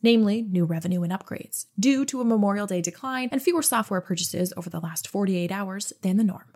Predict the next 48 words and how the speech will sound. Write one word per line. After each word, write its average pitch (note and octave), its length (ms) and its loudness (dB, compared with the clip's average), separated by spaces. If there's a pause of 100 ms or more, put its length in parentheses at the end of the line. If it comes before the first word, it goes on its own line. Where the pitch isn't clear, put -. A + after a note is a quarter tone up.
M G3 160 10
R F3+ 80 8
R E3+ 180 6
loss E3+ 240 2
percentage F#3 420 0
is F3+ 100 -2
at - 160 -4
two G#3 160 -2
point F#3+ 280 -4
zero F3 260 -4
seven A#3 380 0
percent, B3 480 0
so C4 220 -2
we're C4+ 140 0
looking A3+ 260 -2
all E3 120 0
right E3+ 200 -8
there, A3+ 340 -2
since A#3+ 200 4
positive C4 480 2
numbers F3 420 4
are F#3 40 -4
what - 120 -4
we D#3+ 60 0
want D#3+ 180 -4
to - 80 -8
see G3 220 0
across E3+ 340 -4
the - 100 -6
board A3 400 0
with F#3+ 140 -8
these G#3 220 0
three E3+ 240 -4
indices. - 680 -10 (180)
Be D#4 160 8
sure C#4+ 280 4
to - 100 0
check B3 180 -2
your A#3 100 2
subscriber G3+ 460 2
newsletter G3 340 4
regularly E3+ 680 -2
for - 260 -6
a A3 60 -2
full C4+ 400 -2
rundown F#3 420 2
of G3 140 -8
data. - 260 -10